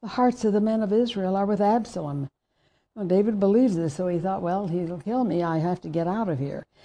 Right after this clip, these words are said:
So David said to all of his servants who were with him at Jerusalem, "Arise, let us flee, or else we shall not escape from Absalom. Make haste to depart, lest he overtake us suddenly and bring disaster upon us, and strike the city with the edge of the sword."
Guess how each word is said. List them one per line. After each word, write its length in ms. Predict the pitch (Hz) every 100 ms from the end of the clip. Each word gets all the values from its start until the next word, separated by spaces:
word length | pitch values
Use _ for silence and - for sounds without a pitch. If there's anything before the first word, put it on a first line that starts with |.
| -
So 140 | - 180
David 380 | 202 233 233 -
said 220 | 214 190
to 80 | -
all 200 | 202 214
of 80 |
his 140 | 202 175
servants 400 | - 202 208 151
who 80 | 208
were 160 | 196
with 180 | 202 202
him 140 | 214
at 80 | 202
Jerusalem, 540 | 196 196 202 208 196 175
"Arise, 580 | 160 220 202 151 143 - - - -
let 140 | 226
us 160 | 214 -
flee, 520 | - 226 226 165 - _
or 160 | 214 202
else 220 | 214 202
we 180 | 185 180
shall 220 | - 175
not 240 | 156 208 233
escape 420 | 226 - 214 214
from 180 | 208 190
Absalom. 640 | 180 147 - 139 131 127 - _ _ _ _ _ -
Make 240 | 220 262
haste 340 | 226 262 247 -
to 80 | 214
depart, 500 | 208 190 185 147 - _ _ -
lest 200 | 185 190
he 100 | 185
overtake 520 | 208 214 214 208 208
us 100 | 202
suddenly 540 | - 226 208 165 151
and 200 | 156 151
bring 200 | 175 185
disaster 600 | 170 151 185 180 - 160
upon 320 | 147 143 135 131
us, 220 | 135 - _ _ -
and 160 | 175
strike 440 | - - 208 202 202
the 80 | 147
city 300 | - 180 160
with 200 | 151 151
the 140 | 160
edge 180 | 147 151
of 80 | 151
the 100 | 143
sword." 440 | - 143 127